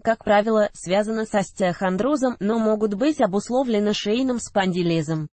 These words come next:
спондилоартрозом, туберкулезом позвоночника, неадекватной нагрузкой на шейный отдел при аномалиях развития позвоночника,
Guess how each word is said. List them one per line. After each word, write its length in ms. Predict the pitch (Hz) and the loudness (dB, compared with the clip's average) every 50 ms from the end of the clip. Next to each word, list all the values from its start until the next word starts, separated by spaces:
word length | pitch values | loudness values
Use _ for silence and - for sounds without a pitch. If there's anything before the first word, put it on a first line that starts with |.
| _ _ _ _ _ _ _ _ _ _ _ _ | _ _ _ _ _ _ _ _ _ _ _ _
спондилоартрозом, 1200 | - - - - 202 190 185 175 175 202 196 190 190 180 190 175 - 220 269 302 240 254 254 240 | -20 -16 -4 -2 0 0 0 0 0 0 2 2 2 2 0 0 -2 -2 -2 0 0 0 -2 -2
туберкулезом 840 | 220 - 202 175 180 185 - - 202 202 233 277 294 226 233 214 202 | -4 -6 -4 -4 -4 -6 -4 -4 -2 0 0 0 0 0 0 -2 -2
позвоночника, 920 | 180 175 156 151 165 165 175 233 294 - - - 262 247 - 233 220 202 - | -4 -4 -2 -2 0 0 0 -2 -2 -4 -4 -4 -4 -4 -2 -2 -2 -2 -2
неадекватной 720 | 185 180 185 185 170 185 - 185 202 233 - 208 196 196 | -4 -2 -2 -2 -4 -6 -4 -4 -4 -4 -2 -2 -4 -2
нагрузкой 560 | 185 175 180 180 233 285 294 - - 247 226 | -2 -2 -2 -2 -2 -2 -4 -4 -2 -2 0
на 160 | 196 190 190 | 0 0 0
шейный 400 | 180 - - 240 233 233 220 196 | -2 -2 -2 0 0 2 0 0
отдел 280 | 175 165 156 196 214 214 | 0 0 -2 -2 -2 -2
при 120 | 202 190 | -2 -2
аномалиях 600 | 185 185 180 180 180 190 214 247 277 277 277 240 - | 0 0 0 0 0 0 0 0 0 0 -2 -2 0
развития 580 | 202 196 185 190 190 190 190 175 - 202 185 | -2 -2 -2 -2 -4 -4 -4 -4 -4 -4 -4
позвоночника, 880 | - 180 165 160 165 180 180 196 240 254 - - 196 170 - - 165 151 | -2 -4 -4 0 0 0 2 2 0 -2 -4 -4 -4 -4 -4 -4 -6 -6